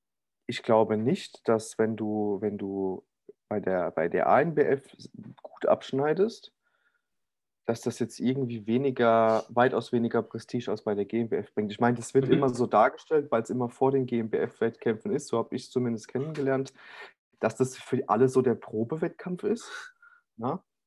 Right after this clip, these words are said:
Speaker 1: Aber,
Speaker 2: Ja.
Speaker 1: ey, es ist ein Wettkampf, wie jeder andere auch. Und wenn ich so bei Instagram sehe, was für Klotze da starten, dann, äh,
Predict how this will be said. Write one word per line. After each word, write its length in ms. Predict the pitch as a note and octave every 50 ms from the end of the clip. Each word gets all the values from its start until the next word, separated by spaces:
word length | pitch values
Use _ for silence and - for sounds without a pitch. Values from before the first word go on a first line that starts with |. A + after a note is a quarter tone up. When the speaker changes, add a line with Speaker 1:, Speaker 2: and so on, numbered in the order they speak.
| _ _
Speaker 1:
Aber, 180 | - A#2 G#2
Speaker 2:
Ja. 220 | A#2 A2 G#2+ G#2+ G#2
Speaker 1:
ey, 240 | - - A2 A2+ -
es 120 | - - -
ist 120 | A#2+ - _
ein 100 | - -
Wettkampf, 680 | G#2 G3 - - C#3 C#3 D3 E3+ F3+ F3 - - - C3
wie 120 | B2 A#2
jeder 200 | A2 G#2+ A#2+ A2
andere 360 | G#2 A#2 A2+ A2+ G#2+ G2+ F#2+
auch. 200 | C2 G#2 C#3+ D3+
Und 100 | D3+ C3
wenn 140 | A2+ G#2+ G#2+
ich 140 | G#2+ - -
so 180 | A#2 A2 G#2+
bei 180 | G2+ - A#2 G#2+
Instagram 480 | G#2 A#2+ - - C3 A#2+ - A#2 G#2+ G#2+
sehe, 280 | G2 G2 G#2 B2+ C#3
was 180 | B2+ B2 B2 -
für 180 | - A#2+ A2+
Klotze 400 | - - A#2 A2+ A2 - - C3
da 200 | B2 A2 G2 G#2
starten, 500 | - - - F2+ F2+ F#2+ G#2+ - C#3 C#3+
dann, 320 | C3+ B2+ A#2+ B2 A#2+ B2 -
äh, 320 | - A#2+ A#2 A#2 A#2 A2+